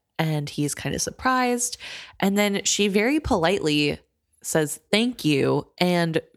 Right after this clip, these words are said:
reaches out and shakes his hand, which is kind of crazy considering we know that Althea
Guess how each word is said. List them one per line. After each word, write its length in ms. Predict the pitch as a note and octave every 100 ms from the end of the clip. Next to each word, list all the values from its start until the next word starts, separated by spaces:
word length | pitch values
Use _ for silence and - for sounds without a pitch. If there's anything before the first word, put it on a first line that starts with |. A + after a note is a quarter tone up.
| -
reaches 360 | F#3 B3 A3+
out 280 | G#3 G3+ -
and 420 | F3+ E3+ D#3+ D#3+ - _ _ _
shakes 340 | - F3 -
his 160 | F3+ -
hand, 460 | D3+ F3 - - - _ _ _ _ _ _ _ _
which 360 | F3 G3 - - _ _
is 220 | F#3+ F#3+
kind 260 | - A3+ D4+
of 100 | E4+
crazy 400 | - E3+ E3+ F#3
considering 460 | F#3 F3 E3+ E3+ E3+
we 120 | E3
know 180 | D3 D3
that 160 | D3
Althea 680 | - D3+ - D3 C#3+ C#3+ C#3+